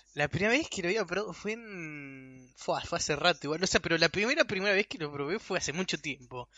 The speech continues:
Pero la segunda vez que le di un intento, un toque más en serio, fue en dos mil veinte, a principio, tipo en enero. Y, viste, lo, lo probé una vez y a la mitad dije, "No, esto es una mierda". Lo, o sea, a la mitad lo corté y lo,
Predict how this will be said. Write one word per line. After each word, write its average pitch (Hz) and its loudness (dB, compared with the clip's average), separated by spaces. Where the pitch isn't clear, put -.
Pero 147 6
la 135 2
segunda 202 2
vez 190 4
que 170 0
le 147 2
di 165 0
un 165 -2
intento, 147 -4
un 143 -20
toque 156 -2
más 143 -4
en 131 -10
serio, 156 0
fue 143 -6
en 139 -10
dos 127 -4
mil 165 -4
veinte, 226 -2
a 131 2
principio, 151 -4
tipo 143 -4
en 123 -6
enero. 190 -6
Y, 139 -14
viste, 185 -10
lo, 139 2
lo 139 0
probé 294 -12
una 165 -4
vez 220 -2
y 135 -10
a 127 -8
la 127 -6
mitad 139 -4
dije, 170 -4
"No, 139 -6
esto - -4
es - 0
una 123 -12
mierda". 131 -4
Lo, 131 -4
o - -12
sea, - 2
a 147 2
la 135 2
mitad 139 -2
lo 156 2
corté 135 -4
y 185 -4
lo, 147 -2